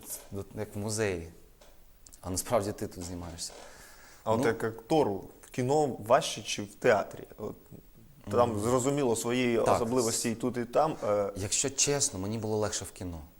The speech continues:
Speaker 1: Тому що, я не знаю, з чим це пов'язано. В театрі, а, от знаєш, е, якби, от ми з тобою зараз знімаємо, наче наш сюжет. От він від і до кінця, ми з тобою проживаємо від початку до кінця.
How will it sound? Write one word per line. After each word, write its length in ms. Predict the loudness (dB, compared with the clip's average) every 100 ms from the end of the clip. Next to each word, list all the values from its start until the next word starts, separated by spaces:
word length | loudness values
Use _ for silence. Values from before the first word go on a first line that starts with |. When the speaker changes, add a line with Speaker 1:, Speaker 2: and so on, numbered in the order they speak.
| -20 -20 -20 -20 -20 -12
Speaker 1:
Тому 240 | -6 -2 0
що, 260 | 0 -2
я 120 | -2
не 100 | -2
знаю, 180 | -2 0
з 20 |
чим 140 | 0 -2
це 100 | -6
пов'язано. 300 | -6 -6 -6
В 60 |
театрі, 420 | -6 -4 -2 -2 -6 -8 -20 -20 -20 -10
а, 260 | -4 -4 -4 -6
от 220 | -12 -8 -6
знаєш, 540 | -4 -4 -2 0 -2
е, 300 | -4 -8 -8
якби, 420 | -8 -8 -8 -10 -10
от 240 | -14 -16 -14 -4
ми 100 | -4
з 40 |
тобою 240 | -2 -4
зараз 220 | -2 -2 -2
знімаємо, 480 | -4 -4 -4 -4
наче 260 | -6 -8 -8
наш 240 | -6 -4
сюжет. 340 | -4 -4 -8 -10 -16 -18
От 160 | -12 -6
він 140 | -4
від 240 | -4 -4 -4
і 60 |
до 260 | -6 -4 -6
кінця, 440 | -4 -4 0 0 0
ми 100 | -6
з 40 | -6
тобою 220 | -6 -6
проживаємо 440 | -6 -4 -4 -4
від 100 | -8
початку 320 | -8 -8 -8 -10
до 80 |
кінця. 240 | -14 -14